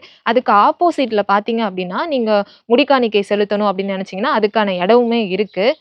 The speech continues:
அப்படியே இந்த முடிக்காணிக்கை செலுத்துற இடத்துக்கு பக்கத்துல பாத்தீங்கன்னா, ஒரு அழகான ஆலமரத்துக்கு அடியில நாகர் சிலையும் இருக்கு.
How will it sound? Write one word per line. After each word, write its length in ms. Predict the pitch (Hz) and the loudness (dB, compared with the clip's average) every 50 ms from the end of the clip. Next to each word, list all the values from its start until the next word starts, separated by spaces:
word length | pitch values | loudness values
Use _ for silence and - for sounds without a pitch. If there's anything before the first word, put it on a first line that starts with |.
| _ - | _ -2
அப்படியே 280 | - 202 190 214 240 240 | -2 0 2 4 2 4
இந்த 140 | 240 233 220 | 2 2 0
முடிக்காணிக்கை 580 | 214 220 233 254 247 247 233 226 214 202 202 | 0 0 0 0 0 0 0 0 -2 -4 -4
செலுத்துற 340 | 196 - 196 190 190 - 196 | -4 -2 -2 -2 -2 -2 0
இடத்துக்கு 340 | 196 190 185 - 190 180 175 - | 0 0 0 -2 -6 -6 -6 -6
பக்கத்துல 360 | 180 170 - 214 - 220 202 | -4 -4 -4 -2 -2 -2 -2
பாத்தீங்கன்னா, 480 | - 185 180 - 185 175 175 175 180 208 247 262 - _ | -2 -2 -6 -6 -8 -10 -8 -6 -4 -4 -4 -6 -8 _
ஒரு 200 | - 190 185 185 | -6 -4 -2 0
அழகான 540 | 180 175 185 196 202 208 202 208 214 233 208 185 | 0 0 0 -2 0 0 0 0 0 0 0 0
ஆலமரத்துக்கு 640 | 185 190 202 214 208 208 196 190 - 196 180 - 175 | 0 0 0 0 0 -2 -4 -4 -6 -8 -8 -6 -8
அடியில 420 | 175 175 190 202 202 196 202 226 220 | -6 -4 -4 -4 -2 -2 -4 -4 -4
நாகர் 460 | 196 175 175 190 214 220 226 226 - | -4 -4 -2 -2 -2 -2 -4 -4 -6
சிலையும் 380 | - - - 175 185 190 190 185 | -6 -6 -4 -4 -4 -4 -4 -6
இருக்கு. 280 | 180 170 - 170 180 | -6 -6 -6 -6 -6